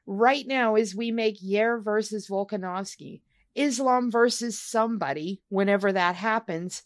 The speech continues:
and then, and then we do the rematch." That's the end of the, uh,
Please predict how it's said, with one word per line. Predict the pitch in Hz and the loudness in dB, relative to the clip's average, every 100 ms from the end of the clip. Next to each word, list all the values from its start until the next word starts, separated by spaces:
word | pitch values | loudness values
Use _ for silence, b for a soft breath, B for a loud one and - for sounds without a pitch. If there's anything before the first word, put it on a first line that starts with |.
| _ - | _ -6
and | 175 180 170 | -4 -2 -6
then, | 170 240 269 247 170 156 143 _ _ _ | -2 0 2 2 0 -6 -14 _ _ _
and | - 185 202 214 | -4 -2 -2 0
then | 320 330 247 | 2 4 2
we | 214 214 | 0 -2
do | 208 202 | -2 -2
the | 196 | -2
rematch." | 185 185 156 127 - - - - _ _ _ _ _ _ _ _ _ _ _ _ _ _ | -4 -8 -10 -12 -14 -14 -14 -14 _ _ _ _ _ _ _ _ _ _ _ _ _ _
That's | 214 220 - | 0 0 0
the | 233 | 0
end | 208 202 | 2 2
of | 190 | 0
the, | 202 190 180 | 0 2 0
uh, | 170 156 | -2 -4